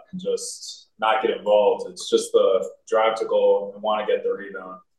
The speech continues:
And of course, part of it is just me being bigger than the other guys and being able to jump up there and grab it. So that helps too.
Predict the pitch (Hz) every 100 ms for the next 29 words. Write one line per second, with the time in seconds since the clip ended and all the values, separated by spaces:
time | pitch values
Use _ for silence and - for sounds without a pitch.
0 | _ - 131 - 139 139 131 123 117 113
1 | 110 107 - - - 208 208 190 - 160
2 | 180 - _ 110 104 85 98 95 95 95
3 | 95 95 92 90 92 87 - _ _ _
4 | _ 107 104 104 101 95 101 104 101 -
5 | - 95 90 - - - 90 - - 95
6 | 82 92 92 - - 90 92